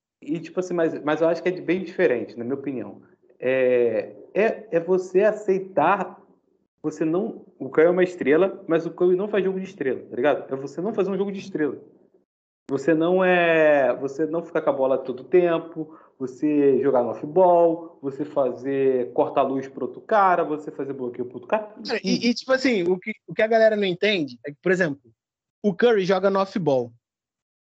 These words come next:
Speaker 2: Ele chuta de três. Pra ele, a melhor coisa que ele faz é jogar no off-ball, cara. Porque ele
Speaker 1: Sim.
Speaker 2: te-, ele teria que fazer o, ele
Speaker 1: Mas
Speaker 2: teria
Speaker 1: isso
Speaker 2: que fazer um contra um toda hora pra tentar a bola de três dele, cara.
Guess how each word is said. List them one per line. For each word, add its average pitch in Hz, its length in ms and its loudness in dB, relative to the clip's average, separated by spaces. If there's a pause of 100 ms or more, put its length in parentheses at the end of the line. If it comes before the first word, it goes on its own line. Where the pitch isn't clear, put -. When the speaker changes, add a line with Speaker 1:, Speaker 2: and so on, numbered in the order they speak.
(300)
Speaker 2:
Ele 240 220 4
chuta 233 280 2
de 226 120 0
três. 170 580 0 (360)
Pra 254 200 2
ele, 285 180 4
a 240 40 0
melhor 226 340 2
coisa 262 260 2
que 302 100 0
ele 214 100 4
faz 254 440 0
é 302 160 2
jogar 302 340 2
no 294 100 2
off-ball, 247 460 0
cara. - 200 -4 (500)
Porque 240 200 2
ele 294 120 4
Speaker 1:
Sim. 269 60 0
Speaker 2:
te-, 285 200 -2 (360)
ele - 220 -4
teria 277 540 4
que 214 140 -6
fazer 214 440 2
o, 202 600 4 (380)
ele 240 120 2
Speaker 1:
Mas - 100 4
Speaker 2:
teria 262 160 6
Speaker 1:
isso 285 80 2
Speaker 2:
que 269 80 -4
fazer 233 240 0 (220)
um - 40 -20
contra 220 340 0
um 247 280 2 (420)
toda 349 300 2
hora 330 240 2
pra 277 120 -2
tentar 277 320 0
a 269 60 0
bola 262 240 2
de - 100 -12
três 294 240 0
dele, 294 280 4
cara. 147 220 -2